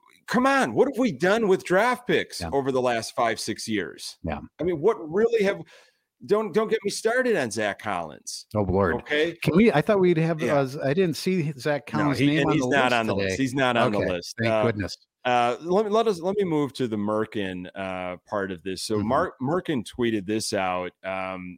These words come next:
Speaker 1: and this was from the Hahn presser this afternoon. Uh, Merkin says that Hahn mentioned the team will be better on opening day, uh, than it is now, and the team will be better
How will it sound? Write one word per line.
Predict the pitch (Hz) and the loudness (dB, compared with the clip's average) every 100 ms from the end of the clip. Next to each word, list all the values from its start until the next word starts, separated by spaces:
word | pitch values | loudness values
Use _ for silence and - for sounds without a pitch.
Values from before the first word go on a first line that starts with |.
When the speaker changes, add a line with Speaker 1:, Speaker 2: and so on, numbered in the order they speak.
| - | -10
Speaker 1:
and | 107 | -4
this | 123 - | -4 -4
was | 120 | -8
from | - 113 98 | -4 -2 -2
the | 90 | -4
Hahn | 104 107 104 98 | -4 -4 -4 -6
presser | - 101 92 92 | -4 -4 -4 -8
this | 90 92 98 | -8 -6 -2
afternoon. | 98 92 98 92 101 101 98 90 _ _ _ _ _ | -4 -4 -6 -4 -2 -2 -4 -6 _ _ _ _ _
Uh, | 95 101 | -6 -2
Merkin | 113 139 147 127 | -2 -2 -2 -2
says | 135 113 101 | -2 -2 -2
that | 101 101 | -4 -4
Hahn | - 139 156 170 | -2 0 0 0
mentioned | 143 143 - 139 110 | 0 -2 -2 -4 -4
the | 101 | -6
team | - 131 151 147 135 | -8 -4 -2 -2 0
will | 123 170 | 2 2
be | 208 | 0
better | 170 147 135 | 0 0 2
on | 127 110 | 0 0
opening | 110 120 113 | -4 -4 -4
day, | 95 90 87 95 _ _ _ _ - | -4 -4 -6 -8 _ _ _ _ -10
uh, | 98 98 | -6 -2
than | 113 | 0
it | 117 120 | 0 0
is | 120 107 | -2 -2
now, | 104 101 104 - - | -4 -2 -4 -6 -2
and | 196 247 254 180 | 0 0 -2 -2
the | 147 | -6
team | - 175 208 214 156 | -4 -2 -2 -2 -2
will | 160 | -2
be | 156 147 | -2 -2
better | 165 185 160 123 | 0 0 2 0